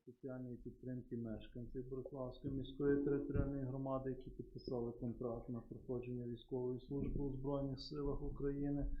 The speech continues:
за загальним фондом, а саме замість, е, сто тисяч гривень в паспорті програми читати вісімсот сорок тисяч гривень.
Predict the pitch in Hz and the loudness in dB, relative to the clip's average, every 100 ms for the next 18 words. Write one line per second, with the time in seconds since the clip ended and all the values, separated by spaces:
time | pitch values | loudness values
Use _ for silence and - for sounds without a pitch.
0 | - - - - 131 127 127 131 139 135 | -2 -6 -12 -8 2 4 6 4 4 4
1 | 139 131 143 143 135 127 123 - - - | 2 2 4 4 6 2 0 -6 -10 -16
2 | - 127 - 135 127 127 127 127 - 117 | -4 -2 2 6 8 8 6 2 -4 4
3 | 131 123 127 123 - - - - 143 123 | 6 8 8 6 0 -6 -10 -2 0 2
4 | 120 120 113 - - 139 139 156 156 165 | 2 0 -2 -4 0 2 4 2 4 4
5 | 151 135 143 151 156 156 151 - 151 147 | 4 2 4 6 6 4 0 0 0 0
6 | 156 - - - 143 143 147 147 - - | -2 -4 -2 0 4 4 2 0 -4 -2
7 | 123 123 120 127 110 110 113 110 117 113 | 0 2 0 -2 -2 -4 -4 -4 -4 -4
8 | - 123 117 120 - - 107 - - - | -2 0 0 0 -6 -6 -6 0 2 2
9 | - 107 107 98 92 | 0 -2 0 -2 -4